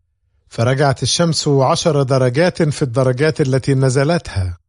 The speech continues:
كتابة لحزقي ملك يهوذا إذ مرض وشفي من مرضه. أنا قلت: في عز أيامي أذهب إلى أبواب الهاوية. قد عدمت بقية سنية.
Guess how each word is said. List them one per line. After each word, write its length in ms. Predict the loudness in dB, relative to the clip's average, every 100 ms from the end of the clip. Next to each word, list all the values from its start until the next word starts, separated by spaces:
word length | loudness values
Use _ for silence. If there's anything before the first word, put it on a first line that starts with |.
| _ _ _ _ _ _ _ _ _ _
كتابة 500 | -2 2 2 2 0 0
لحزقي 880 | 0 2 0 0 0 0 0 2 2
ملك 360 | 0 0 0
يهوذا 540 | 2 2 2 2 2 0
إذ 320 | 0 -2 0
مرض 360 | 2 2 2
وشفي 640 | 0 0 0 -2 -2 0 0
من 180 | 2 2
مرضه. 680 | 2 2 0 -2 -2 -4 -8 _ _ _ _ _ _ _ _ _ _ _
أنا 220 | 0 2 0
قلت: 420 | 2 -2 0 2 2 2 -2 -10 _ _
في 260 | -2 2 2
عز 240 | 2 0
أيامي 600 | 0 2 2 4 2 2
أذهب 360 | 2 2 2 2
إلى 220 | 4 2
أبواب 360 | 2 2 2
الهاوية. 800 | 0 2 4 4 2 0 -4 -8 -16 _ _ _ _ _ _ _ _ _ -4
قد 240 | -2 0
عدمت 460 | 0 2 0 2 2
بقية 680 | 2 0 0 2 2 2
سنية. 840 | 0 2 2 2 2 0 0 -4